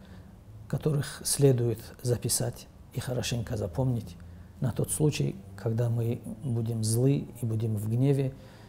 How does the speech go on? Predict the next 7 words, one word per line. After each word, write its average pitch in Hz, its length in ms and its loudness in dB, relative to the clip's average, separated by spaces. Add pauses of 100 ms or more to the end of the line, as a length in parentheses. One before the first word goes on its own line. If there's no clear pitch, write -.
(160)
и 127 80 -2
будем 120 340 2
на 117 140 4
грани 123 400 6
совершения 120 760 0 (560)
очень 123 440 -2 (320)
тяжких - 560 -2